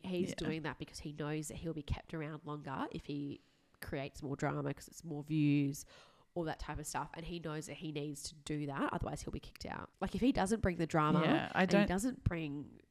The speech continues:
Speaker 1: storylines, what's the point?
Speaker 2: Mm. Imagine, yeah. It's kind of like he has to choose to remain in the family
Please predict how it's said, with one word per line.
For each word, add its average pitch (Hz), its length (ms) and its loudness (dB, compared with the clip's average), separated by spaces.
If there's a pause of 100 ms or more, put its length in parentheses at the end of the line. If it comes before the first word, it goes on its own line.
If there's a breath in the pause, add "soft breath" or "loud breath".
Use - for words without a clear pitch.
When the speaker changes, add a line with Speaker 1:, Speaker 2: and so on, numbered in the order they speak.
(640)
Speaker 1:
storylines, 151 760 -8
what's 170 200 -6
the 180 80 -6
point? 165 360 0
Speaker 2:
Mm. 156 460 -4 (180)
Imagine, 277 680 10
yeah. 165 500 4 (420 loud breath)
It's 196 140 4
kind 190 240 8
of 214 100 6
like 233 160 8
he 254 120 4
has 202 200 2
to 190 120 0
choose 170 640 2 (400 soft breath)
to 185 140 2
remain 170 400 8
in 180 80 8
the 170 80 4
family 151 520 4